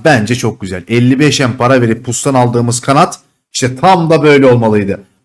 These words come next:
Bazı şeyleri değiştirmediklerinde değişmesi gerektiğini anlamayan insanlardan olabilirim. Bence kanatlar çok güzel. Videomuz başlasın.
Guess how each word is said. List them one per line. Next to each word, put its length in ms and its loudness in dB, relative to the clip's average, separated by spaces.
Bazı 260 2
şeyleri 420 -4
değiştirmediklerinde 1120 0
değişmesi 420 2
gerektiğini 640 0
anlamayan 720 2
insanlardan 1000 0
olabilirim. 580 2
Bence 260 -2
kanatlar 440 -2
çok 180 -4
güzel. 260 -6
Videomuz 480 2
başlasın. 440 -6